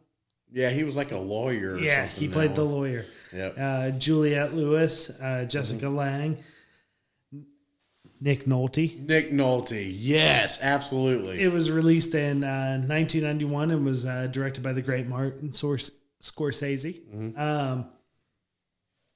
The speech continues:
Speaker 2: how about that movie?
Speaker 1: Do you wanna talk about it first? Give me your opinion on it, or
Speaker 2: Sure.
Speaker 1: do you want me to give my opinion on it real
Speaker 2: Sure.
Speaker 1: quick?
Speaker 2: No, I'm just saying, like,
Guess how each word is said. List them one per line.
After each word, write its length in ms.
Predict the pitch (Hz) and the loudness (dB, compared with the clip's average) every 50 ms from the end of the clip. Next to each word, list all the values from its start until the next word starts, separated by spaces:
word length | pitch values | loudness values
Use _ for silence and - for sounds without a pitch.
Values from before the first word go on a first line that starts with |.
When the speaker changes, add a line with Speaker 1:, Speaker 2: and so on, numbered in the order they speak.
| _ _ _ _ - - - - - - - | _ _ _ _ -20 -20 -20 -20 -20 -14 -8
Speaker 2:
how 340 | - - - 196 247 285 | -8 -6 -4 -2 -2 0
about 240 | 247 214 190 151 - | 0 0 0 0 2
that 240 | 165 156 151 131 110 | 2 2 2 2 -2
movie? 300 | 113 123 113 113 107 87 - - - - - - - - _ _ _ _ _ _ _ _ _ _ - - - - _ _ _ _ _ _ _ _ _ - 139 | -6 -8 -8 -8 -12 -14 -16 -20 -20 -20 -20 -20 -20 -20 _ _ _ _ _ _ _ _ _ _ -20 -20 -20 -20 _ _ _ _ _ _ _ _ _ -20 -12
Speaker 1:
Do 120 | 131 127 | -6 -2
you 160 | 135 147 151 143 | -2 0 0 0
wanna 200 | 143 139 127 113 | 0 -2 -2 -4
talk 420 | 110 - - - 131 135 151 - | -6 -8 -6 -4 -2 -4 -2 -4
about 280 | 160 151 160 165 170 170 | -4 -2 -2 -2 0 0
it 120 | 170 143 - | -2 -4 -4
first? 480 | - - 165 165 165 160 160 160 - | -8 -6 -4 -2 -2 -2 -2 -4 -4
Give 100 | - 139 | -4 -4
me 80 | 135 127 | -2 -2
your 100 | 120 117 117 | -2 -4 -4
opinion 300 | 117 110 147 156 160 160 | -4 -6 -4 -4 -4 -4
on 120 | 160 170 | -4 -2
it, 20 | 170 | -2
or 40 | 147 | 0
Speaker 2:
Sure. 200 | - - 302 175 | 0 2 2 2
Speaker 1:
do 80 | 120 | 2
you 40 | 123 | 0
want 120 | 123 123 117 | 0 -2 -2
me 80 | 127 120 | -4 -4
to 80 | 113 | -4
give 220 | 110 113 117 113 104 | -4 -4 -4 -4 -4
my 220 | 104 104 104 104 101 | -4 -6 -6 -6 -8
opinion 300 | 92 - 104 98 95 92 | -8 -10 -12 -12 -10 -10
on 40 | 90 | -8
it 100 | 82 - | -6 -4
real 80 | 294 277 160 | -2 -2 -2
Speaker 2:
Sure. 60 | 123 | -2
Speaker 1:
quick? 120 | 98 117 | -2 -2
Speaker 2:
No, 300 | 160 185 190 160 123 107 - | 0 0 0 0 -2 -4 -6
I'm 160 | 135 156 165 165 | -4 -2 -2 0
just 200 | 165 165 165 - | 0 -2 -2 -2
saying, 300 | 170 160 151 139 135 135 | -2 0 0 0 0 0
like, 280 | 135 135 135 135 - | -2 -2 -4 -6 -10